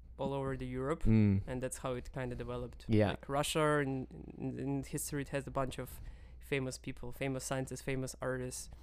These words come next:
Speaker 1: So obviously, since there is so many famous and smart people, obviously there is room for them to develop. But at the same time,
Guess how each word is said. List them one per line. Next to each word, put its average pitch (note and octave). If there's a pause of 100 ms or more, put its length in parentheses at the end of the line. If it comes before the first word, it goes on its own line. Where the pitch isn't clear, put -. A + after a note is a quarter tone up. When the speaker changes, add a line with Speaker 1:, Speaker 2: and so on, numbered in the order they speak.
(180)
Speaker 1:
So -
obviously, D3+ (680)
since C#3
there C#3
is C3+
so C#3+
many C3+
famous C#3
and C3
smart C3
people, D#3 (200)
obviously C#3
there B2+
is -
room C3+
for C3+
them C3
to -
develop. B2+
But C3+ (120)
at D3
the C#3+
same D#3+
time, D3+